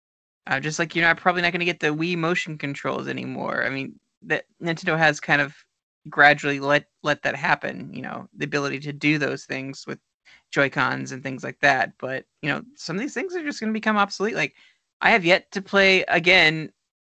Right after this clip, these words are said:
an, an, a version of Kirby Tilt and Tumble since the Game Boy, you know, Game Boy Color. So, like, what, what can I, I can never play that again. And so, like, I think we're gonna be in the same boat with some of these, these three D S games. And, uh,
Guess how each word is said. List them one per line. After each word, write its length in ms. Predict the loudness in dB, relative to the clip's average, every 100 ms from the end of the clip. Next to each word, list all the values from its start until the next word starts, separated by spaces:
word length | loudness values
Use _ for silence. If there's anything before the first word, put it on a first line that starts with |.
| 0
an, 200 | 0 0
an, 160 | 0 0
a 40 |
version 520 | 4 6 6 2 0
of 180 | 0 2
Kirby 240 | 2 2
Tilt 260 | 2 0 0
and 120 | -2
Tumble 360 | -4 -2 -2 -4
since 480 | -4 -2 -2 -4 -12 -8
the 100 | -2
Game 220 | 0 2
Boy, 320 | 2 2 2 -6 _ _ _ _
you 80 | -8
know, 200 | -6 -6
Game 200 | -2 -2
Boy 120 | 0
Color. 380 | 2 2 2 0 -12 _ _ _ _
So, 680 | -12 2 4 4 2 0 -4 _ _ _ _ _ _ _ _
like, 200 | -8 -6
what, 320 | -6 -2 -2 -2 _ _ _
what 200 | -6 -4
can 120 | -4
I, 80 | -2
I 80 | -2
can 100 | -2
never 140 | -6
play 180 | -4 -2
that 140 | 2 2
again. 440 | 2 2 2 0
And 240 | -4 -6 -6
so, 180 | -4
like, 260 | -4 -4 -8
I 80 | -8
think 140 | -6 -6
we're 80 |
gonna 140 | -4 -2
be 60 |
in 60 | -2
the 80 | -4
same 560 | 0 2 2 -2 -8 -14 -18
boat 340 | -4 -2 -2
with 180 | -2 -10
some 140 | -8 -8
of 80 |
these, 140 | -8 -10 _ _
these 220 | -14 -12
three 200 | -8 -6
D 100 | -4
S 140 | -4 -6
games. 520 | -8 -10 -12 -14 -16 -12
And, 240 | -12 -10
uh, 260 | -10 -10